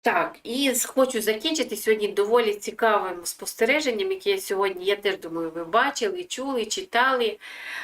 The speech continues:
Але я так конкретно зрозуміла, що це знов знак, і, знаєте, такий день знаковий в цілому, і ми це подивимось. Президент Р Ф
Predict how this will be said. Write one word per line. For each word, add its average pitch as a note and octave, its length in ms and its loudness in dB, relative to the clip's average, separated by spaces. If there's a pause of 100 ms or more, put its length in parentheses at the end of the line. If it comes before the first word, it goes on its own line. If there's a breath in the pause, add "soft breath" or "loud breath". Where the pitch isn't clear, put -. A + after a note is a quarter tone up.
(200 loud breath)
Але A3+ 480 4 (240)
я B3 260 4
так A3 300 -2
конкретно A3 480 -2
зрозуміла, F#3+ 540 -10
що - 200 -6
це F#3 140 -4
знов F3+ 300 -6
знак, B3+ 420 -2
і, F3 300 -10
знаєте, G#3+ 440 -2
такий F#3+ 340 -6
день G#3+ 320 2
знаковий F3+ 760 -4 (560 loud breath)
в - 100 -16
цілому, F3+ 580 0
і E3+ 100 -4
ми G3 80 -4
це F#3+ 180 -6 (120)
подивимось. D#3 840 -8 (680 loud breath)
Президент F#3+ 580 2
Р A3+ 140 4
Ф E3 280 -2